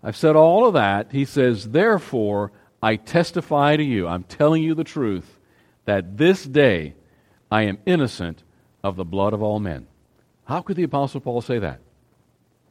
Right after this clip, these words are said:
He could say that because he had made it his mission. He had a targeted vision. He had a tender vision,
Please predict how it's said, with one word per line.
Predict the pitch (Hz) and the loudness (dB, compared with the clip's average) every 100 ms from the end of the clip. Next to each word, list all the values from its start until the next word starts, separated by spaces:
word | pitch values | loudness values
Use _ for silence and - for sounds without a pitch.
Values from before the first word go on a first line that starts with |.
| _ _ _ _ _ _ _ _ _ _ _ _ _ _ _ _ _ _ _ _ _ _ | _ _ _ _ _ _ _ _ _ _ _ _ _ _ _ _ _ _ _ _ _ _
He | 156 | -4
could | 180 | -2
say | - 240 | 2 4
that | 160 117 139 | 4 2 0
because | 143 139 131 123 - | -2 0 0 -2 -8
he | - 175 | -2 0
had | 135 | 2
made | 123 147 | 4 4
it | 170 | 4
his | 156 135 | 0 -2
mission. | 156 151 85 65 _ _ _ _ _ _ _ _ _ _ _ _ | -4 -4 -8 -12 _ _ _ _ _ _ _ _ _ _ _ _
He | - 160 | 2 4
had | |
a | 135 | 4
targeted | - 135 147 147 160 | 2 2 2 2 0
vision. | 143 160 123 82 67 _ _ _ _ _ _ _ _ _ | 0 -2 -2 -6 -12 _ _ _ _ _ _ _ _ _
He | - 147 | -2 0
had | 139 135 | 2 2
a | 127 | 0
tender | - 190 180 143 | 0 0 2 0
vision, | 104 95 85 101 110 | -2 -6 -6 -8 -10